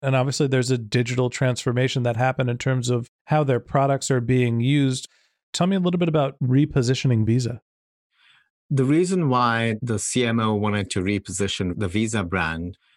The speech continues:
Speaker 2: were a few things. First is he wanted to infuse much more of a digital sensibility into it, which made a lot of sense because the entire business was going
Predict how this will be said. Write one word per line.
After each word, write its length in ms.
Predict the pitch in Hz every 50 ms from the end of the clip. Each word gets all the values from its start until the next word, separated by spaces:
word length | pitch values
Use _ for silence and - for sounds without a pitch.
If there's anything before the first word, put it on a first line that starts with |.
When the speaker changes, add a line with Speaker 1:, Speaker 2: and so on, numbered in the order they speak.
| _ _ _ -
Speaker 2:
were 180 | 113 110 107
a 60 | 104
few 300 | 98 - - - 131 131
things. 540 | 123 - - 95 87 85 82 76 - - - -
First 420 | - - 143 139 143 139 - -
is 220 | - 120 113 107 -
he 80 | -
wanted 340 | 117 107 113 117 117 120 117 -
to 140 | - 113
infuse 640 | 107 101 98 95 - - 110 110 107 107 101 92 87
much 320 | 95 101 107 110 - - -
more 220 | 117 110 107 101
of 80 | 90 95
a 80 | 92
digital 580 | 85 82 90 110 101 95 - - - 101 95 90
sensibility 880 | - - 95 87 82 - - 90 85 92 90 90 82 - - 87 82
into 320 | 78 76 73 71 - - -
it, 200 | 69 58 - - - _ _ _ _ _ -
which 260 | 101 95 - - -
made 200 | 117 110 107 98
a 40 | 104
lot 220 | 104 104 101 104
of 100 | 101 95
sense 360 | - - 117 113 147 180 - -
because 220 | - 98 98 87
the 80 | - 104
entire 360 | 98 92 - 104 90 90 90
business 420 | 85 90 98 90 - 101 - -
was 200 | - 98 85 -
going 420 | - 98 92 90 90 87 87 92